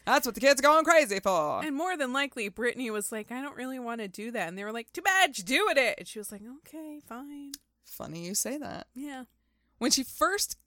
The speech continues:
Speaker 1: was coming into the world of music, Britney saw herself more of a Sheryl Crow type, which, I don't know, girl. I don't know if you're Sheryl Crow.
Speaker 2: No, but they,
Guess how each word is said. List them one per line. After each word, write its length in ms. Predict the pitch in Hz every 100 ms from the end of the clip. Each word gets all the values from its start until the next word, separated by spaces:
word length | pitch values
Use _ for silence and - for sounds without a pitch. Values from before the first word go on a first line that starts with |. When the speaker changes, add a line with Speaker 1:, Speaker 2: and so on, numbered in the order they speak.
| _
Speaker 1:
was 120 | 240 233
coming 280 | 240 294 359
into 300 | 196 196 214
the 80 |
world 240 | 190 147 202
of 80 | 254
music, 420 | 170 170 214 - _ _ _ -
Britney 280 | 285 370 440
saw 180 | - 277
herself 380 | 277 - 220 214
more 240 | 214 160
of 80 | 196
a 40 |
Sheryl 400 | - - 165 175
Crow 260 | - 311 294
type, 320 | - 185 123 -
which, 340 | 170 - - _ _ _ _ -
I 80 | 220
don't 120 | 196
know, 100 | 180
girl. 280 | 175 180 233 - _ _ _ _
I 60 | 370
don't 40 |
know 20 | 285
if 60 |
you're 80 | 220
Sheryl 280 | 180 214 160
Crow. 440 | - 214 151 - _ _ _ _ - - -
Speaker 2:
No, 200 | 381 381
but 160 | 392
they, 80 | 415